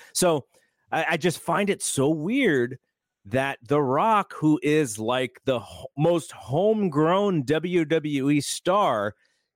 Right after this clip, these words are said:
in the history of the business, like, if you think about how he started, the family, where he came from,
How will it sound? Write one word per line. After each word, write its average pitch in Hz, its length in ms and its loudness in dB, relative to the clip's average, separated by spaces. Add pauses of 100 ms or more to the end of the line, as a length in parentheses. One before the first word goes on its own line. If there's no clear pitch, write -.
(120)
in 170 160 2
the 147 100 2
history 160 640 0
of 113 160 -4
the 98 100 -8 (100)
business, 185 520 0
like, 117 100 -8
if 95 80 -16
you 104 80 -2
think 277 320 -4
about 113 380 -4
how 160 220 -2
he 131 120 -6
started, 151 680 -2 (380)
the 123 100 0
family, 156 560 -2
where 131 220 0
he 147 160 -2
came 175 340 -2
from, 85 260 -6